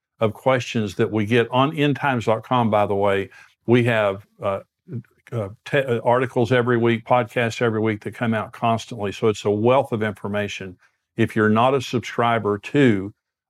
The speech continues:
uh, endtimes dot com, it's the Tipping Point Prophecy Update. You can go on there because you, you can't hear the second part of the show without being a subscriber.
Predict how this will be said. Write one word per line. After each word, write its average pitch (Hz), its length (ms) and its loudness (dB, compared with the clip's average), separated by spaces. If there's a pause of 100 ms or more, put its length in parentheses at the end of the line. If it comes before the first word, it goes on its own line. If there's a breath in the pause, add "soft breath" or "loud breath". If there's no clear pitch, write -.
uh, 101 220 2
endtimes 123 520 0
dot 117 220 0
com, 117 220 2
it's 98 120 -6
the 107 100 -6
Tipping 120 360 0
Point 110 360 -4
Prophecy 117 520 -2
Update. 107 580 -2 (380)
You 117 120 2
can 107 120 0
go 123 180 4
on 131 220 4
there 104 180 2
because 104 320 0
you, 107 160 -2
you 107 140 -4
can't 135 240 -2
hear 131 160 2
the 110 100 0
second 110 320 -2
part 110 160 2
of 107 60 2
the 101 80 -2
show 117 240 0
without 110 360 -2
being 110 200 -2
a 95 80 -6
subscriber. 110 640 -4